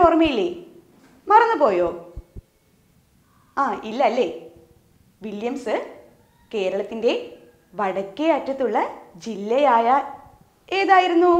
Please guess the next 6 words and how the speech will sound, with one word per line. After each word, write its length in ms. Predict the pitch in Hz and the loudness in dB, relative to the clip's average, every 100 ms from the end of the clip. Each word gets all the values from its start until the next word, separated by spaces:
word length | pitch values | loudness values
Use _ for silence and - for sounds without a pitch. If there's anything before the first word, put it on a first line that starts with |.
| 359 359 - - - _ - - | 0 -6 -12 -20 -20 _ -10 0
കേരളത്തിൻ്റെ 400 | 320 311 320 339 | 2 2 2 4
വടക്കേ 300 | 302 294 - 330 | 2 0 0 -2
അറ്റത്തുള്ള 320 | 320 320 311 285 | -2 -2 -2 -2
ജില്ല? 180 | 285 294 302 311 - - - _ _ _ _ _ 403 | 2 4 4 2 -8 -18 -20 _ _ _ _ _ 0
ആ, 40 | 320 - - - _ _ _ _ _ _ - - | 0 -2 -14 -20 _ _ _ _ _ _ -12 -2
കേരളത്തിൻ്റെ 480 | 220 220 220 220 | 0 0 -2 -4